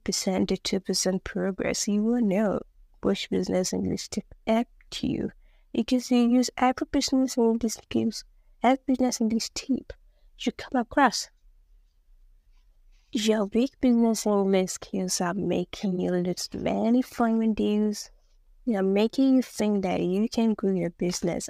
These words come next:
outside the country. Many self-founders, how long do you want to continue using weak business English skills that are affecting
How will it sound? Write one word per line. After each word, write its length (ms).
outside 460
the 120
country. 640
Many 300
self-founders, 920
how 280
long 220
do 100
you 100
want 180
to 100
continue 1000
using 440
weak 300
business 540
English 340
skills 500
that 280
are 120
affecting 1040